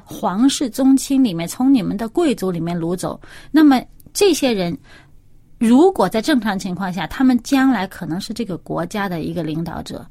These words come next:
他们可能是让这个国家有前途的一代。哪怕他掳走了，其实对他来讲，他可能想着，那我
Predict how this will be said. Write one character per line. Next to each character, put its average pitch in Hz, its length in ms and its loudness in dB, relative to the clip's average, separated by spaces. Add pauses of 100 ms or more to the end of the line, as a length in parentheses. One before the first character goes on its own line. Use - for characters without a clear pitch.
(100)
他 240 140 -4
们 226 120 2
可 - 180 -8
能 165 200 -4
是 202 200 -4 (260)
让 277 180 4
这 220 100 0
个 202 40 -16
国 196 120 -4
家 202 160 -4
有 180 140 -4
前 175 340 -8
途 190 160 -6
的 - 80 -8
一 143 160 -12
代。 - 180 -12 (300)
哪 202 140 -4
怕 190 180 -6
他 175 120 -6
掳 180 160 0
走 - 180 -4
了， 170 140 -6 (360)
其 - 180 -4
实 240 160 0 (280)
对 285 180 4
他 285 360 2
来 208 200 4
讲， 180 180 -2
他 196 140 -2
可 196 160 -4
能 185 120 -2
想 180 240 -6
着， 185 180 0
那 208 140 -2
我 175 320 -6